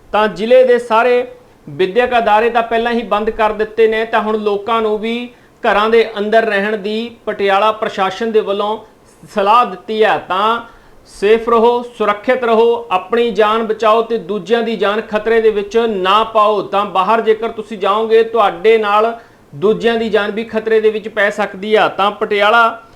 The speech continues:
ਪ੍ਰਸ਼ਾਸਨ ਵੱਲੋਂ ਸਾਇਰਨ ਵਜਾ ਕੇ ਹਾਈ ਅਲਰਟ ਕੀਤਾ ਗਿਆ, ਤਾਂ ਸਾਇਰਨ ਵਜਾ ਦਿੱਤਾ ਗਿਆ ਪਟਿਆਲਾ ਦੇ ਵੱਲੋਂ ਵੀ, ਪਟਿਆਲਾ ਪ੍ਰਸ਼ਾਸਨ ਦੇ ਵੱਲੋਂ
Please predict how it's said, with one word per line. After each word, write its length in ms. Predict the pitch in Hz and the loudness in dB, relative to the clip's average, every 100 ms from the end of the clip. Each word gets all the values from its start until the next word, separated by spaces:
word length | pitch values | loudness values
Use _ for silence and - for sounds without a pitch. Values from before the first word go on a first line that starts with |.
| _ - | _ -4
ਪ੍ਰਸ਼ਾਸਨ 500 | 202 208 208 262 254 | 0 2 2 2 0
ਵੱਲੋਂ 380 | 226 226 240 240 | 2 2 2 0
ਸਾਇਰਨ 460 | - 214 240 254 | 0 2 4 2
ਵਜਾ 420 | 220 208 202 208 | 2 2 4 4
ਕੇ 320 | 214 214 214 214 196 | 2 4 4 4 0
ਹਾਈ 240 | 208 220 - | 0 0 -2
ਅਲਰਟ 380 | 190 208 247 - | 0 2 2 0
ਕੀਤਾ 380 | 208 202 220 208 | -8 -4 -2 -2
ਗਿਆ, 280 | 202 202 170 | 0 -2 -2
ਤਾਂ 160 | 190 | -4
ਸਾਇਰਨ 340 | 190 202 226 233 | -2 -2 0 0
ਵਜਾ 240 | 220 220 | 0 0
ਦਿੱਤਾ 320 | 214 220 220 | -2 -4 -2
ਗਿਆ 240 | 214 226 220 | 0 0 0
ਪਟਿਆਲਾ 520 | 226 202 202 214 220 | -4 -2 0 2 2
ਦੇ 100 | 220 | 0
ਵੱਲੋਂ 340 | 208 214 220 | -2 -2 -2
ਵੀ, 220 | 202 226 | -2 -6
ਪਟਿਆਲਾ 380 | 240 208 202 208 | -6 -6 -2 -2
ਪ੍ਰਸ਼ਾਸਨ 480 | 214 202 208 202 233 | -2 -4 -6 -4 -4
ਦੇ 80 | 214 | -2
ਵੱਲੋਂ 420 | 208 220 233 | -2 -2 -2